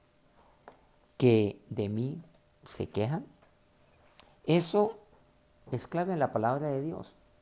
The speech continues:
Pero, ¿a qué nos estamos refiriendo con este pasaje? Este pasaje hace alusión a una, una historia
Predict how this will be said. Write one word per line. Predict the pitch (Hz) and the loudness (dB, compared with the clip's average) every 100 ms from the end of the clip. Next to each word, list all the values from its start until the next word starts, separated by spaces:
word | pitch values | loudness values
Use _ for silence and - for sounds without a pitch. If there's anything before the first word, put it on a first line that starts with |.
| - - - - - | -20 -20 -20 -6 2
Pero, | 147 143 147 - - _ _ | 4 6 4 0 -18 _ _
¿a | 143 143 | -2 2
qué | 196 | 2
nos | 208 196 | 2 0
estamos | 135 - 151 160 170 - | -4 0 0 0 -4 -8
refiriendo | 143 131 127 139 170 123 95 | -6 -4 -4 -2 -2 -4 -8
con | 107 104 | -8 -8
este | 104 - | -10 -8
pasaje? | 110 - 98 92 - - - _ _ _ _ - - - - | -8 -6 -8 -10 -16 -20 -20 _ _ _ _ -20 -20 -14 -8
Este | 165 - | -2 0
pasaje | 156 123 131 127 143 151 - | 2 2 0 -2 -2 -4 -4
hace | 131 127 151 | -4 0 0
alusión | 143 113 - 110 107 120 - _ _ _ _ - - | 0 -2 -6 -8 -6 -8 -12 _ _ _ _ -20 -6
a | 113 | -2
una, | 110 127 151 151 117 101 - _ _ _ _ _ _ _ _ _ _ _ _ _ _ _ | 0 -2 -2 -2 -4 -8 -14 _ _ _ _ _ _ _ _ _ _ _ _ _ _ _
una | 113 135 151 139 - - | -10 -6 -2 -2 -4 -10
historia | 120 - 160 117 107 123 | -10 -2 2 2 2 -4